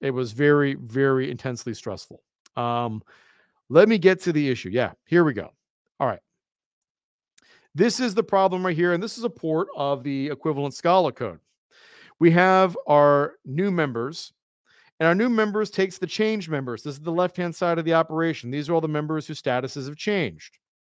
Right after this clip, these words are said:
And then we have the local collection of members, and then we have the unreachable members.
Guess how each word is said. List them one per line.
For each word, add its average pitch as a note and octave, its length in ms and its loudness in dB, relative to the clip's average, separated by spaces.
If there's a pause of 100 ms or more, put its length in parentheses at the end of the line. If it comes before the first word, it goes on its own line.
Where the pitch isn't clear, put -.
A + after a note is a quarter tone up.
(600)
And D3 160 0
then G#3 160 4
we G#3 100 4
have F#3+ 300 6
the E3 140 0
local G3 440 0
collection D3 460 -4
of C3 60 -6
members, B2 600 -8 (560)
and D3 100 0
then F#3+ 200 4
we F#3+ 120 2
have D#3+ 360 4
the D#3+ 100 0
unreachable D#3 540 -4
members. F#2+ 500 -12